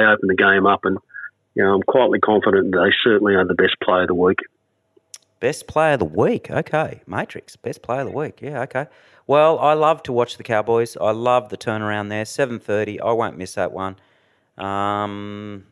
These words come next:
Speaker 2: we roll into <coughs> Sunday, two o'clock. How much start do the Panthers give Gussie's Bulldogs?
Speaker 1: Well, here's a couple of nice little stats for you, Steve.
Speaker 2: I can't wait.
Speaker 1: In the last fifteen years, so let's call that about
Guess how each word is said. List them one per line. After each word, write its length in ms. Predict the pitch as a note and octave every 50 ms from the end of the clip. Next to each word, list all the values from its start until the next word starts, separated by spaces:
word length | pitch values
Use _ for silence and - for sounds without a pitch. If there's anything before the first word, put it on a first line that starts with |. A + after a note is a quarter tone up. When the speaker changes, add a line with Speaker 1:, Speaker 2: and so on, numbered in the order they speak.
| _ _
Speaker 2:
we 140 | - G#2+ G#2+
roll 340 | F#2 G#2+ A2+ A#2 B2 B2 B2
into 240 | C3 B2 - B2+ A#2 A#2 -
<coughs> 60 | -
Sunday, 400 | - A#2 A#2+ B2 B2 B2+ B2+ B2+
two 260 | B2+ - - B2 A#2+ B2+
o'clock. 520 | B2 - - G2+ F2+ F2+ F#2+ - _ _ _ _ _ _ _ _ _ _ _ _
How 280 | _ A#2 B2 C#3 D3+ D3+
much 300 | D#3 D#3+ D#3+ D#3+ - -
start 380 | - - C3 B2 B2+ C3+ C3 -
do 100 | - C3+
the 120 | B2 B2
Panthers 600 | - - - G#2 G#2+ B2 C3 B2 - C3 B2+ A2+ - - -
give 300 | G2 G#2+ A2+ A2+ A2+ A2+ - _ _ _ _ _ - - - - - _
Gussie's 580 | - G#2 A2 A#2+ - - B2+ A#2+ B2 B2+ A#2+ - -
Bulldogs? 800 | E2 F2 F#2+ F#2+ F#2 F2+ E2 C#2+ B1+ C2 - - - - - _ _ _ _ _ _ _ _ _ _ _ _ _ _ - - _ - -
Speaker 1:
Well, 180 | - C3+ A#2 -
here's 180 | - - - -
a 120 | - -
couple 220 | A2 G#2 - G2+ G2+
of 60 | G2
nice 180 | G2+ G2+ G2+ - -
little 160 | A2 F#2 - - -
stats 220 | A2 G#2 G2+ - - -
for 160 | - G2+ F2 F2
you, 100 | E2+ D#2+ - -
Steve. 320 | - G2 G2 G#2 D3 F3+ - -
Speaker 2:
I 120 | C#2 D2
can't 300 | - - D#2+ E2 E2+ D2
wait. 260 | A2 A#2+ B2 A#2 - - _ _ _ _ _ _ _ _ _ _ _ _ _ _ _ -
Speaker 1:
In 140 | A#2+ A#2
the 80 | A#2 A2+
last 500 | A2+ A#2+ A#2+ C3 D3 E3 F#3+ G#3+ - - - - - - - -
fifteen 680 | F#3 G3 - - - - F3 E3 E3 E3 D#3 D3 C#3+
years, 480 | C#3+ D3 C#3 B2+ A#2+ A#2 C#3 A3 A3+ - -
so 100 | F#3 F#3+
let's 200 | A3 B3 A#3+ -
call 240 | - - F#3 F3 E3
that 160 | D#3+ D3+ D3
about 320 | D3 C3+ C#3+ C#3 C#3 C3